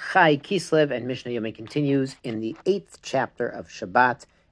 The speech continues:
at Mishnah Vav, talking about shiurim of items that we cannot carry out into a Reshut Rabim because they are a chashuv item. So Mishnah Vav, etzem, a bone, kedei lasot tarvad, big enough to whittle this bone into a spoon.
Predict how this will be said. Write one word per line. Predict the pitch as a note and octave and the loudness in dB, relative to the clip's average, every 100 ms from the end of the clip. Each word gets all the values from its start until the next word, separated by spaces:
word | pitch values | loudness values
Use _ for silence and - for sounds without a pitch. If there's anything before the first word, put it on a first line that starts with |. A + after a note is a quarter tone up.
| - | -14
at | - | -10
Mishnah | A#2 G#2+ G#2+ F#2 | -8 -8 -8 -4
Vav, | G2+ C3 B2+ A#2+ | 4 4 4 0
talking | - A#2 - G#2+ | -8 -8 -6 -8
about | F2+ F#2 A2 | -4 -6 -6
shiurim | - G#2+ - D#3+ D#3+ C#3+ C#3+ - | -10 -10 -2 2 4 4 0 -8
of | - | -6
items | C3 B2 B2 A#2+ | -2 0 0 -4
that | - G#2+ | -8 -10
we | |
cannot | F#2+ - A#2 - | -12 -10 -8 -10
carry | - A#2 G#2 - | -12 -8 -8 -2
out | A#2+ A2+ | -2 -2
into | C#3 A2 | -6 -10
a | F#2+ | -12
Reshut | - A2 | -12 -8
Rabim | A2 D#3 D3 | -2 0 0
because | C3+ A2 | -4 -2
they | A#2 | -2
are | B2+ B2 A2+ | 0 0 -2
a | |
chashuv | - F3 E3+ D#3 C3 _ _ _ _ | 0 -2 2 0 0 _ _ _ _
item. | E3 G3 B2+ F2 - _ _ | 2 4 4 0 -14 _ _
So | - B2 | -12 -2
Mishnah | D3 E3+ - | 0 2 4
Vav, | C#3+ C3 G#2+ - _ | 8 8 6 0 _
etzem, | G3 F3 - C#3 A2 F#2+ | 0 0 2 2 2 -4
a | C3 | -6
bone, | A2+ A2+ D#3+ C3 G#2 | 0 4 4 4 -2
kedei | F#2+ A2+ D3 | -6 2 4
lasot | C#3+ C3 D3 C3 - _ | 4 2 -2 -4 -8 _
tarvad, | - C#3+ B2+ G2 D2+ E2 E2+ | 2 4 4 0 -4 -4 0
big | E3+ | 2
enough | D#3+ B2+ | 2 -2
to | - B2+ | -4 -6
whittle | G#2+ F3 G3 | 2 4 4
this | D#3 C#3 | 2 -2
bone | - D3 C#3+ C3 C3+ - | 4 6 6 2 -2 -6
into | A#2+ A#2 - C3+ D3+ - | -6 -6 0 2 2 2
a | D3 | 2
spoon. | D3 - A3+ G3 E2 | 0 4 4 4 -2